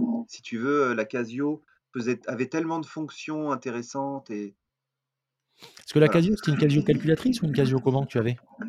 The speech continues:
Speaker 1: Alors, j'ai eu d'abord une pe-, Ca-, je pense qu'il y a eu, à cet âge-là, j'avais une Casio en, en résine simple, mais, heu, vers mes treize ans, je pense,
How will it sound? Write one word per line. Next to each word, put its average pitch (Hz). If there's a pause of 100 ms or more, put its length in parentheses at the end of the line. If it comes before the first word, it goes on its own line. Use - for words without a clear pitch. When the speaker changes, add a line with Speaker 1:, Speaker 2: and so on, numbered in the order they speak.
(360)
Speaker 1:
Alors, 117
j'ai 120
eu 156
d'abord 135
une 123
pe-, 120 (300)
Ca-, -
je -
pense 156
qu'il 131
y 120
a -
eu, 117
à 113
cet -
âge-là, 123
j'avais 110
une 107
Casio 117 (580)
en, 107 (100)
en 117
résine 120
simple, 180 (680)
mais, 147
heu, 110 (640)
vers 123
mes 120 (1040)
treize 131
ans, 139
je 131
pense, -